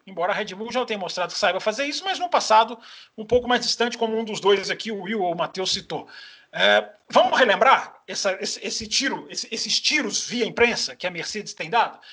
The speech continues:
Primeiro foi a questão do, é, a mudança de regulamento,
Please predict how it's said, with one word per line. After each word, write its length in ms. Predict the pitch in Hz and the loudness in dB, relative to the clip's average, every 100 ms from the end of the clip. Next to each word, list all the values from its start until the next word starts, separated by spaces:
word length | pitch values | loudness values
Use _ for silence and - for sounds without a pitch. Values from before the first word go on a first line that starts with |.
| - _ | -20 _
Primeiro 420 | 339 320 359 359 | -2 4 6 6
foi 200 | - 311 | 4 4
a 80 | 294 | 4
questão 420 | 269 - 277 269 | 2 2 2 2
do, 920 | 262 277 269 262 262 262 247 247 - - | -4 -8 -8 -8 -8 -8 -10 -14 -20 -2
é, 280 | 233 240 190 | 2 2 2
a 80 | |
mudança 380 | 233 254 262 240 | -2 2 2 2
de 60 | 233 | -6
regulamento, 500 | 247 240 185 147 - | 0 0 0 -6 -10